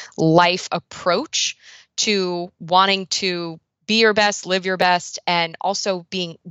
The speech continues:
very self-aware about the choices that you're making every single day, from the toothpaste that you use to, like I said, what you put in your mouth and how you talk to yourself. I think there's no way to just focus on the physical parts of it, the,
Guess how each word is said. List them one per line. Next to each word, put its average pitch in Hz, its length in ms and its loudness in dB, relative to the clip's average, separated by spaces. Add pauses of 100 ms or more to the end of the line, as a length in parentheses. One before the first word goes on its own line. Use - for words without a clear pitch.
very 214 300 4
self-aware 170 640 0
about 160 240 2
the - 80 -14
choices 160 460 -6
that - 100 -2
you're 160 100 -6
making 156 380 -10
every 165 240 -2
single 156 320 -12
day, - 240 -4
from 160 320 0 (300)
the 185 80 0
toothpaste 190 540 -2
that 170 120 0
you 170 120 -10
use 160 480 -8
to, 165 360 -6 (340)
like 165 140 0
I 170 80 2
said, 156 260 -2
what 156 120 -2
you 170 80 -6
put 180 160 2
in 170 80 2
your 165 100 -4
mouth 160 300 -2
and 160 100 -6
how 165 100 -4
you 160 120 -6
talk 165 220 -4
to - 100 -8
yourself. - 340 -2
I - 80 -2
think 170 320 -4 (200)
there's 196 220 2
no 190 360 4
way 180 360 4
to 170 140 -8
just 165 300 -2
focus 170 320 -2
on 160 180 0
the 160 60 -12
physical - 400 -6
parts - 280 -2
of - 80 -4
it, 165 200 0
the, 165 200 4